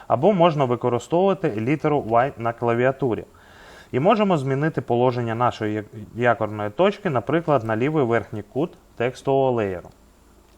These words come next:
Примітка. Щоб зафіксувати нашу якорну точку в лівій частині, при переміщенні затискаємо кнопку Ctrl чи Command, і, як бачимо, якорна точка сама фіксується.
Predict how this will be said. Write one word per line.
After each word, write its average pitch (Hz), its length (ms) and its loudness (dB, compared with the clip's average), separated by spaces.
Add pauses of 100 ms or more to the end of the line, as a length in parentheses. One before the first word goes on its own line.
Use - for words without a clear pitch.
(420)
Примітка. 147 480 0
Щоб 156 280 0
зафіксувати 147 720 2
нашу 113 280 -2
якорну 107 440 -4
точку 104 400 -6
в 107 60 -6
лівій 113 280 -4
частині, 220 580 -4 (360)
при 147 180 2
переміщенні 127 760 -2
затискаємо 123 760 -2 (540)
кнопку 107 480 -4
Ctrl 185 480 0
чи 120 120 -6
Command, 160 400 0 (140)
і, 117 100 -2
як 113 200 0
бачимо, 131 400 0
якорна 107 600 -2
точка 160 420 -4
сама 117 300 -2
фіксується. 104 680 -8